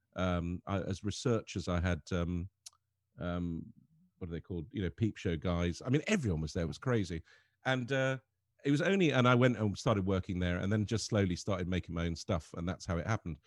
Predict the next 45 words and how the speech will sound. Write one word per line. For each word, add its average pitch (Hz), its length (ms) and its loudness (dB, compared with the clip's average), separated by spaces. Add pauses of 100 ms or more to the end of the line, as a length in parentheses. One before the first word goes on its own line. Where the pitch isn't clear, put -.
(280)
But 123 100 4
it 131 60 2
was 139 140 4
<laughs> - 40 6
only 151 260 4
a - 20 2
year 113 240 0
later, 110 320 -2
I 90 60 -6
realized 90 420 -4
that 95 140 -6 (340)
they'd 123 220 4
been 113 200 6
told 117 380 4
at 87 100 -6
Paramount 92 300 -4
Comedy 85 320 0 (440)
Channel 92 280 2
that 101 160 -2
there 110 80 4
was 98 120 2
this 101 140 -2
really, 107 360 4
really 90 340 4
good 85 180 0
researcher 87 640 -4
on 85 120 -6
the 87 60 -2
Mark 87 180 -4
Thomas 82 240 -6
comedy 82 340 -4
called 78 200 0
Dom. 80 320 6 (360)
And 113 100 4
it 127 60 4
wasn't 139 280 4
me. 107 180 4
Dom 127 220 4
English 101 200 0
was 78 120 -10
fucking 185 540 4
amazing. 170 280 -2
That 156 200 2
was 123 100 4
great. 143 240 8